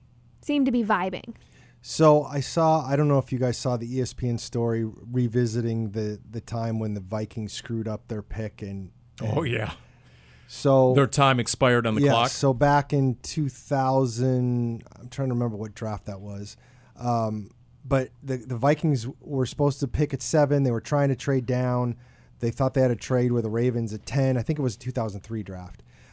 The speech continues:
Speaker 2: Um, and, uh, they thought they had a, a pick. For whatever reason, the trade didn't go through. The Vikings didn't realize that their time on the clock expired. Uh, at that point, and I think it's still the rule, if the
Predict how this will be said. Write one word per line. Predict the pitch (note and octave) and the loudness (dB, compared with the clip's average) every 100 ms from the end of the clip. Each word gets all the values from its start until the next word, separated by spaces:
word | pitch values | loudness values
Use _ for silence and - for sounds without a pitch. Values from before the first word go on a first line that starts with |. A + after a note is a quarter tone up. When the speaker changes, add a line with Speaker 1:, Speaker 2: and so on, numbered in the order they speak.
| - | -10
Speaker 2:
Um, | B2+ B2+ A#2+ A2+ A2+ - _ _ | -2 0 0 -2 -10 -18 _ _
and, | C#3 C3 B2 A#2+ | -6 -4 -2 -2
uh, | A#2+ A#2 A2 A2 _ _ _ | -2 -4 -8 -14 _ _ _
they | C#3 | -8
thought | B2 D3 D3+ | 0 0 4
they | D#3 | 4
had | C#3 | 4
a, | - _ - - | 0 _ -16 -14
a | |
pick. | - D3 C#3+ | -6 -2 -2
For | - C#3 | 0 2
whatever | C#3+ F#3 F3 | 6 6 6
reason, | D3+ D#3 C3+ C#3+ | 6 4 4 0
the | B2+ | 0
trade | - D#3+ D3 | 0 2 2
didn't | C#3 C3+ | 0 2
go | B2+ | 0
through. | A#2 C3 C#3+ C#3 C3 | -2 0 4 4 2
The | |
Vikings | A2 C#3 C#3 C3 | 0 0 0 -4
didn't | A#2+ B2+ | 0 0
realize | B2 B2 B2 A#2 | 0 0 0 -2
that | A#2+ | -4
their | A#2 | -6
time | - C3+ C#3 | -6 -4 -2
on | B2+ | -2
the | |
clock | A#2 - B2+ - | -4 -4 -4 -6
expired. | - - A#2+ A#2 A#2 A2 - - _ _ _ _ _ - | -14 -8 -6 -4 -4 -6 -14 -20 _ _ _ _ _ -12
Uh, | B2 A#2 A2+ - _ _ _ _ | -8 -8 -8 -12 _ _ _ _
at | - - | -10 0
that | D3+ E3 - | 2 2 0
point, | C#3 C#3 C3+ | -2 0 -2
and | A#2+ | -6
I | A2+ | -8
think | - A#3+ | -4 -4
it's | F3+ | -2
still | - C3+ | -2 0
the | A#2 | 0
rule, | A#2 F3 D3+ A#2 | 2 6 6 4
if | B2 | -4
the | - | -10